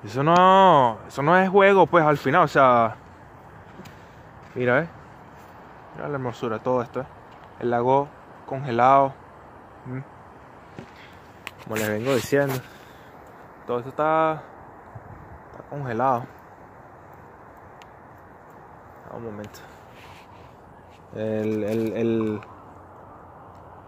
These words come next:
el guante está. Tengo que ponerme un guante porque está como frío.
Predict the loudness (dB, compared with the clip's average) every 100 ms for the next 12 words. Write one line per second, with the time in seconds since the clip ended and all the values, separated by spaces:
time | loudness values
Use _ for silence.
0 | -20 -8 -4 -2 0 0 -2 -6 -2 0
1 | 2 4 2 2 0 -4 -10 -20 -20 -20
2 | -20 -20 -20 -20 -20 -20 -20 -20 -20 -20
3 | -20 -20 -20 -20 -20 -20 -20 -20 -20 -20
4 | -20 -20 -16 -16 -16 -16 -18 -10 -6 -6
5 | -4 -4 -2 -4 0 0 -2 -4 -4 -6
6 | -8 -10 -10 -10 -14 -14 -16